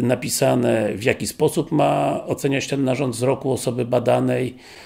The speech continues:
w celu istnienia lub braku przeciwwskazań zdrowotnych do kierowania pojazdami i jest to tak zwany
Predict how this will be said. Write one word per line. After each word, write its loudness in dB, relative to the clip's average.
w -18
celu 4
istnienia 0
lub -4
braku -2
przeciwwskazań -6
zdrowotnych -2
do -2
kierowania -2
pojazdami -2
i 4
jest 6
to 0
tak 2
zwany 2